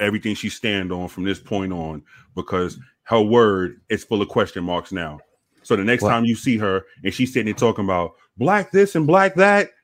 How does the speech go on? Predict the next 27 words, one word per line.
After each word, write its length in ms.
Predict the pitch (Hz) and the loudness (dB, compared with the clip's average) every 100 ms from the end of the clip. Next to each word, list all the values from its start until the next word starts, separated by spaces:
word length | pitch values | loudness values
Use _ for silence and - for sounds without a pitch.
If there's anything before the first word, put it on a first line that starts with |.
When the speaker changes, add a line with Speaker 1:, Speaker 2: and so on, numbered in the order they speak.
| - | 0
Speaker 1:
everybody 420 | 113 120 123 120 | 2 4 4 2
standing 300 | - 120 113 | 2 2 4
behind 340 | 113 117 117 110 | 4 4 2 0
her, 60 | 101 | -2
you 120 | 107 | -2
just 120 | 107 | -2
say, 80 | 123 | -2
"But 200 | 135 131 | 0 4
bitch, 220 | 180 180 | 4 4
you 100 | 190 | 2
turned 240 | 202 185 175 | 4 4 6
on 120 | 160 | 6
Bill 200 | 180 170 | 6 8
Cosby." 460 | 185 160 92 82 - _ _ - - - _ - | 8 6 4 -8 -16 _ _ -20 -18 -18 _ -14
Speaker 2:
Wow. 800 | 104 101 95 92 90 87 90 - _ - | -4 0 2 0 -2 -4 -10 -14 _ 0
Okay, 440 | 220 262 247 135 | 2 4 4 4
so 260 | 92 156 143 | 2 2 4
we're 180 | 147 240 | 4 4
not 220 | 214 190 | 4 4
gonna 140 | 190 | 4
see 200 | - 143 | 4 4
eye 120 | 107 113 | 4 4
to 60 | |
eye 180 | 92 110 | 4 4
on 240 | 104 101 95 | 2 0 0
that 300 | 147 214 254 - | 4 4 2 0
issue. 600 | 113 - 117 110 107 | -2 0 2 2 2